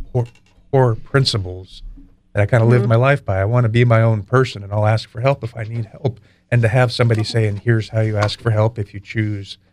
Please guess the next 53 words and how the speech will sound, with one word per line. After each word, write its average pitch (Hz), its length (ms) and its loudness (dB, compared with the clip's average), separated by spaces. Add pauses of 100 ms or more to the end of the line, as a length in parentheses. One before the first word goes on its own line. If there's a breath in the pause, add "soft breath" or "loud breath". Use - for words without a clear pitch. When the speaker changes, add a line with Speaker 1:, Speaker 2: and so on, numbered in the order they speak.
(120)
Speaker 1:
to 117 60 0
do 123 200 4
that," 101 260 0
I 101 80 -2
think 110 220 -6
it's, 101 200 -16
it's 110 220 -10
important 113 520 -4
to 107 40 -20
kind 107 280 -2
of 101 120 -8 (380)
maintain 117 160 6
Speaker 2:
Yeah, 107 100 6
imagine 123 380 4
Speaker 1:
that. 170 100 0
Speaker 2:
if, - 160 -8 (260 loud breath)
imagine 165 320 -2
if 170 140 -4
the 151 180 -2
city 151 340 -4
of 123 100 -4
Slow 139 240 -4
spent 123 300 -6
two 143 180 -2
million 131 320 -2
dollars 117 360 -4
over 107 140 -6
the 110 60 -8
next 110 240 -8
five 107 320 -4
years 113 280 -4
just - 220 -8
on 104 140 -4
a 95 140 -4
campaign 110 640 -6
and 104 120 -6
an 98 80 -4
awareness 101 540 -6
of 90 220 -8 (360 loud breath)
letting 113 280 -4
every 113 240 -6
tenant 113 360 -6
know 120 200 -4
that, 104 160 -4
hey, 123 380 -4 (500 soft breath)
uh, 143 160 -2
we 165 180 -4
run, 120 480 -4
I 117 60 -6
mean, 120 340 -6
I've, 104 380 -6
I've 104 200 -4
bought 85 240 -8